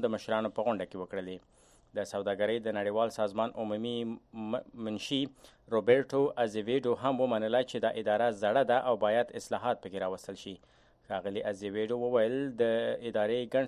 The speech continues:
شمېر سیستمونه صحیح کار نه کوي او زیاته کړه چې په دې برخه کې کار روان دی. د امریکا د استازو د مجلس دیموکرات غړو یو ځل بیا په جمهور رئیس ډانلډ ټرمپ تور ولګاوه چې په یوکراین یې فشار په دې خاطر راوړی و چې په انتخاباتو کې درغلي وکړي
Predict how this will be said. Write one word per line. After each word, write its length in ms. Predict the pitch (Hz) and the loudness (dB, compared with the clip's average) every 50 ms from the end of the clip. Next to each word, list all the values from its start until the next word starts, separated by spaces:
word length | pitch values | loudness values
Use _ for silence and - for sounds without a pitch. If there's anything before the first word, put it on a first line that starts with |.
| - - | -2 -2
شمېر 200 | 117 117 113 - - | -2 -2 -2 -4 -8
سیستمونه 440 | 117 - - 107 110 120 123 123 113 - - | -10 -8 -8 -6 -4 -2 -2 -2 -2 -2 -2
صحیح 200 | 110 117 127 123 - | -2 -2 -2 -2 0
کار 180 | 117 113 104 110 127 | 2 2 2 0 -2
نه 80 | 135 - 113 | -4 -2 -2
کوي 160 | 113 131 147 143 - - - 113 | -4 -4 -4 -6 -10 -6 -2 -2
او 40 | 110 107 | -2 -2
زیاته 340 | 101 113 139 139 - 110 101 | 0 0 0 0 0 -2 -2
کړه 120 | - 113 117 117 | 0 0 -2 -2
چې 60 | - - - | -2 -8 -6
په 40 | 110 104 | -4 -4
دې 80 | 107 101 123 | 0 0 0
برخه 180 | 131 - - 131 - | 0 0 -4 -12 -8
کې 120 | - 151 147 - _ _ _ _ - - | -8 -8 -8 -8 _ _ _ _ -6 -2
کار 240 | 101 101 107 113 - - _ _ _ - 135 | 0 2 2 0 -2 -8 _ _ _ 0 0
روان 320 | 135 127 110 87 85 85 90 | 2 2 -2 -4 -4 -8 -8
دی. 80 | 92 95 - _ _ _ _ _ _ _ _ - _ _ _ _ _ _ _ _ _ _ _ - _ _ _ _ _ _ _ _ _ - 135 | -8 -8 -8 _ _ _ _ _ _ _ _ -20 _ _ _ _ _ _ _ _ _ _ _ -20 _ _ _ _ _ _ _ _ _ 0 4
د 20 | 147 160 | 4 6
امریکا 260 | 165 170 170 - 185 185 185 180 151 | 6 4 2 4 6 6 6 6 6
د 120 | 156 139 139 | 4 4 2
استازو 340 | 131 - - 147 156 151 151 139 | 0 2 2 2 2 2 2 0
د 60 | 143 131 | 0 0
مجلس 340 | 127 117 131 143 147 135 - 135 | 0 0 0 0 0 0 -2 -2
دیموکرات 400 | 123 120 110 120 135 139 131 131 110 | -2 -2 0 2 2 4 4 2 0
غړو 160 | 123 135 147 151 139 | 2 2 2 4 4
یو 80 | 131 123 113 | 4 4 4
ځل 100 | 117 113 110 | 2 0 4
بیا 80 | 139 143 135 135 | 2 2 2 2
په 100 | 127 113 | -2 0
جمهور 320 | 120 110 104 107 127 131 | 0 -2 0 0 0 0
رئیس 140 | 143 151 143 - | 0 0 2 2
ډانلډ 280 | 127 117 113 113 110 - - | 2 2 2 0 -2 0 0
ټرمپ 180 | 143 135 127 | -2 -2 0
تور 180 | - 147 156 135 120 | 0 0 0 2 4
ولګاوه 380 | 117 113 107 113 113 113 139 143 - | 2 2 2 2 0 0 0 -2 -2
چې 140 | - 127 - - | -4 -8 -4 -2
په 60 | 110 | -4
یوکراین 340 | 107 104 - 120 123 131 131 | -4 -2 0 0 2 2 2
یې 140 | 131 131 123 - | 0 -2 -2 -4
فشار 340 | - 113 - - 131 131 123 - | -6 -8 0 4 4 4 4 2
په 100 | - 113 | -2 -2
دې 80 | 131 151 131 - | -2 -2 -2 -2
خاطر 260 | 117 113 - 117 107 | -4 -4 -2 -2 0
راوړی 280 | 107 107 117 135 127 113 | 2 2 4 4 4 4
و 160 | 113 131 147 | 2 0 0
چې 180 | 143 - 127 - | -2 -4 -6 -4
په 80 | - 113 | -4 -4
انتخاباتو 500 | 104 - - - 107 107 123 131 131 - | -4 -6 -4 -4 0 4 4 2 2 0
کې 180 | - 123 113 104 | -8 -6 -2 -2
درغلي 380 | 110 101 95 - 117 135 139 | -2 -2 0 -2 -2 -2 0
وکړي 260 | 120 120 117 - 147 | -4 -4 -6 -4 -6